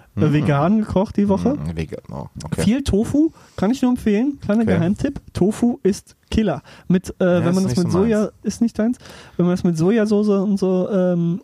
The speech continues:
Speaker 1: anmacht und, äh, selber irgendwie mit Erdnussbutter arbeitet oder was weiß ich, oder süß-sauer macht, das ist richtig geil. Kann ich nur empfehlen. Ähm,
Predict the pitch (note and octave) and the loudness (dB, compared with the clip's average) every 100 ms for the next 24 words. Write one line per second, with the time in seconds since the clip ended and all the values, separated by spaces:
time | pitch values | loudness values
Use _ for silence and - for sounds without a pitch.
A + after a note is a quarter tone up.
0 | _ F3 G3 F3+ - F3+ E3+ D#3 - D#3 | _ 0 2 0 0 -2 -2 -2 -2 0
1 | D3 E3+ F3 D#3+ E3 D#3+ D#3 - - - | 2 2 2 0 2 2 0 -4 -20 -20
2 | - E3+ E3+ D#3+ D#3+ - D#3+ D#3 - D#3+ | -4 -2 0 0 0 2 0 0 -2 0
3 | E3 C#3+ D3+ D3+ - D3+ D3+ D#3+ - F#3+ | 0 0 0 0 0 0 2 2 2 2
4 | - G3+ F3+ D#3 F3 - E3 E3 D#3 D#3 | 2 0 2 2 0 2 0 2 -2 -2
5 | D3+ D3 D3+ F3+ - G#3 F#3+ E3 F3 A3 | -2 -2 -2 -2 -2 -4 -2 0 2 0
6 | - - - F3 G3 G3+ G3+ E3+ F3+ A#3+ | -4 -20 -6 -2 0 0 0 2 2 0
7 | - - - - - E3+ E3+ E3+ E3 | -4 -20 -20 -14 -2 0 2 0 -2